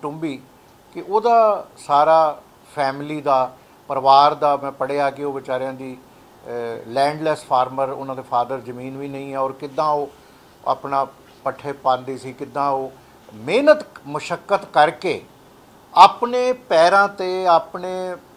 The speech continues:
ਵਸੀਲਿਆਂ ਤੋਂ ਇੱਕ, ਮਤਲਬ, ਜੋ ਵੀ training ਲੈ ਕੇ ਉਹ ਕਿੱਥੇ ਪੰਜਾਬ ਦਾ ਨਹੀਂ, ਭਾਰਤ ਦਾ ਨਹੀਂ, ਦੁਨੀਆ ਦੇ ਉੱਥੇ ਪਹੁੰਚ ਗਈ ਤੇ ਮੇਰੇ ਦਿਲ ਨੂੰ ਟੁੰਬਿਆ। ਤੇ ਮੈਂ ਉਸ ਮੌਕੇ 'ਤੇ, ਅਹ, ਆਪਣੇ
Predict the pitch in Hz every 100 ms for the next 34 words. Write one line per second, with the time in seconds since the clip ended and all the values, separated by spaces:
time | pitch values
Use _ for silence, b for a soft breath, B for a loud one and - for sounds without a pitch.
0 | 139 151 - 165 165 165 165 165 165 -
1 | - b b b - 147 151 156 156 143
2 | - - 113 160 170 175 175 156 160 170
3 | 147 131 143 143 160 120 B B B 185
4 | - 226 - 214 214 175 147 156 165 180
5 | 170 170 160 170 170 - 160 123 143 156
6 | 170 170 180 151 156 180 208 233 240 226
7 | 226 214 - B B - 175 175 185 190
8 | 175 170 160 170 165 147 160 147 147 151
9 | 156 151 143 - - 143 147 165 151 -
10 | B B - - 139 147 160 160 156 147
11 | 131 - 139 147 131 113 - _ _ _
12 | _ - - 117 117 117 - - 143 -
13 | 160